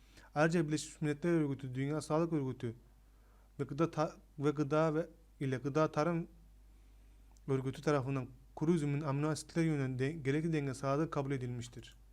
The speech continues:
Üzümün besin değerleri. Yüz gram üzümde dört nokta yirmi dokuz gram su,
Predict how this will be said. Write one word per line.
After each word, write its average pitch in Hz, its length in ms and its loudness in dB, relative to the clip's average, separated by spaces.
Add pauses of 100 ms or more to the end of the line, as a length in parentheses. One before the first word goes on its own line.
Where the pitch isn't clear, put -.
(520)
Üzümün 156 280 0
besin 156 260 0
değerleri. 120 380 -2
Yüz 180 160 -2
gram 160 220 2
üzümde 127 360 -4 (2750)
dört 147 200 2
nokta 147 200 -4
yirmi 139 200 -2
dokuz 156 280 -2
gram 131 260 -2
su, 143 300 -6